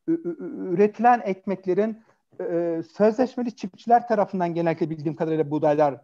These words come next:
sözleşmeli çiftçilerden sözleşmeli üretimle, e, yapılıyor.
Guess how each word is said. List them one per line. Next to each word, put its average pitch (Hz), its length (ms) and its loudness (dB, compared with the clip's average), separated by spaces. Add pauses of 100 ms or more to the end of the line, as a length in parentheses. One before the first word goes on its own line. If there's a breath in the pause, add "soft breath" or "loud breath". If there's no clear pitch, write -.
sözleşmeli 180 480 -8
çiftçilerden 170 480 -2
sözleşmeli 175 440 -6
üretimle, 175 520 0
e, 151 60 -4
yapılıyor. 143 460 -6